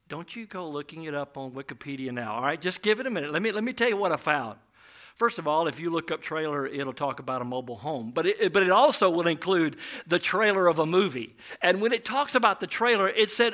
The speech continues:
originally, at least this was the best they could speculate, originally they used to show those after the movie to make you think about some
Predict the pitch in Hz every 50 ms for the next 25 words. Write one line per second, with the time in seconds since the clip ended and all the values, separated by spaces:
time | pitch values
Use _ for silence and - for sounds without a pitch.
0 | - 220 226 226 226 269 311 311 220 233 214 175 165 165 175 202 226 226 - -
1 | - - - - _ 143 139 151 151 147 - 160 143 - 151 135 123 127 127 123
2 | 131 131 127 - 135 123 - 120 - - - 139 135 - 127 117 117 135 - -
3 | - - - - - - - - 190 180 208 269 330 277 240 214 180 170 170 175
4 | 190 175 147 185 196 196 202 208 214 - - - 190 156 - - 208 196 196 185
5 | 170 175 170 156 156 156 - - _ _ - 151 190 208 202 - - _ 160 151
6 | 151 139 147 139 143 147 160 190 185 139 123 117 110 110 - _ _ _ _ _
7 | _ - - - _ - 160 160 165 170 160 - - 175 160 139 - - 170 165
8 | - 147 139 139 143 143 143 - - - - 156 147 123